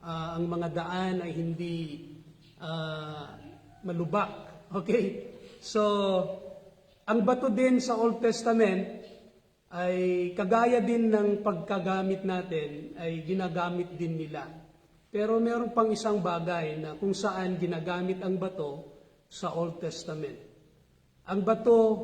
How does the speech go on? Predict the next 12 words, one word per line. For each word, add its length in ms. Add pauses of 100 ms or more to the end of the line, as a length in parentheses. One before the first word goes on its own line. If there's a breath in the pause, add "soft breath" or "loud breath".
(680)
sa 240
Old 240
Testament, 560 (800)
isa 320
sa 240
kaniyang 400
gamit 400
is 600 (920)
to 160
kill 560 (720)
the 160
sinners. 880